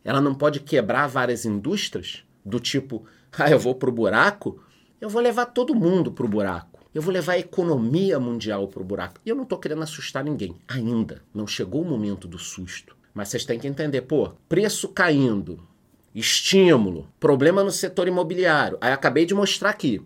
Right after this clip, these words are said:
que o governo está reduzindo os juros. Aí você deve tá pensando, "Bom, se o governo reduziu o juro, a venda de imóveis bombou." Não, não bombou. Olha só, preços de residências novos na China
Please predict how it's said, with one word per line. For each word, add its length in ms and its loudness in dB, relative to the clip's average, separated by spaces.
que 100 -6
o 40 -4
governo 560 -2
está 220 -6
reduzindo 580 -4
os 80 -4
juros. 560 -2
Aí 100 -4
você 100 -4
deve 160 4
tá 120 -2
pensando, 320 -4
"Bom, 120 -6
se 120 -12
o 40 -6
governo 240 0
reduziu 440 0
o 40 0
juro, 340 0
a 120 4
venda 320 2
de 100 -4
imóveis 400 2
bombou." 480 0
Não, 640 4
não 240 -2
bombou. 360 4
Olha 180 4
só, 380 -2
preços 540 4
de 80 4
residências 800 0
novos 720 2
na 140 -4
China 580 -2